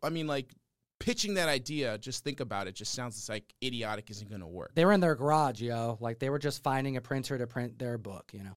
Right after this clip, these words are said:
Speaker 1: Yeah, so now they have this proof, uh, proof of concept to bring to print, and that's basically what this was used. I mean, this is basically the birth of the Turtles here on these pages before it actually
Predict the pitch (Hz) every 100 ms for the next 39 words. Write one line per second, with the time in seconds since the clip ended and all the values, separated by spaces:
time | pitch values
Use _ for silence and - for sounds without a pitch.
0 | _ 175 131 76 - 143 196 190 175 156
1 | 139 127 - 107 98 104 - - - _
2 | - 104 98 - 165 147 143 131 127 139
3 | 127 - 110 101 120 135 156 - 110 110
4 | - 127 143 160 - 151 143 - 143 131
5 | 127 131 - 120 107 101 87 69 - 95
6 | 110 127 139 139 123 120 117 120 117 110
7 | 107 _ _ _ _ 120 117 147 127 151
8 | 151 123 - - _ _ - 127 120 123
9 | - 135 117 104 - 104 98 107 107 -
10 | 131 123 110 127 - 127 131 120 117 120
11 | 120